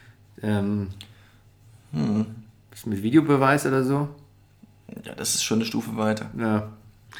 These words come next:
Speaker 1: Wir überlegen noch.
Speaker 2: Wir überlegen noch.
Speaker 1: Aber was noch viel besser ist, habe ich bei Wikipedia gelesen. Steinhaus ist Hauptkommissarin bei der Polizei Niedersachsen und jetzt kommt's, und arbeitet als Sachbearbeiterin im niedersächsischen Ministerium für Inneres und Sport.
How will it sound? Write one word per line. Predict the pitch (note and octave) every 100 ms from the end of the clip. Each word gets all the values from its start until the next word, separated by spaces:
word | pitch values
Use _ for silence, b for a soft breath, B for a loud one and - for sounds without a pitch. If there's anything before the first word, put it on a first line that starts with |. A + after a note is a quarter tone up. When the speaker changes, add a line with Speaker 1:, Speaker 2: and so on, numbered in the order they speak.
| B B B B B - -
Speaker 1:
Wir | D3 D#3+
überlegen | C3+ A#2+ A#2
noch. | G2+ G#2+ -
Speaker 2:
Wir | B2+
überlegen | B2 B2+ A#2
noch. | E2 D2+ - -
Speaker 1:
Aber | C3+ D3 D3 - - -
was | B2+ C#3 -
noch | C#3+
viel | - D3
besser | - C#3 E3 A#3+
ist, | E3+ C#3+
habe |
ich | C3+
bei | C#3
Wikipedia | C3 C3 B2+ D#3 D#3+ A#2
gelesen. | G#2+ A2 D3 E3 - - _ - - _ _ - -
Steinhaus | - - C3+ D#3+ D3 C3+
ist | - A2 - - C3+
Hauptkommissarin | E3 - - C3+ A2 G2+ - G2 G#2 B2+ C#3 -
bei | A2+
der | A2+
Polizei | A2+ A#2+ A2 - A2+
Niedersachsen | A2+ D3+ C3+ G2+ G#2 - E3 E3+
und | A2
jetzt | A#2 A#2
kommt's, | - D3 D#3 b b -
und | F#3
arbeitet | C3 C3+ D3 D#3 E3+ E3
als | C#3
Sachbearbeiterin | C#3 C3 - G#2 G#2+ G2+ G2 G#2+ G2
im | G#2 A2+
niedersächsischen | A2+ C#3 C3 C3 - C#3+ C3+
Ministerium | C3+ C3+ C3+ B2 B2
für | A#2 A#2
Inneres | A2+ B2+ B2+
und | B2+
Sport. | - - F2+ -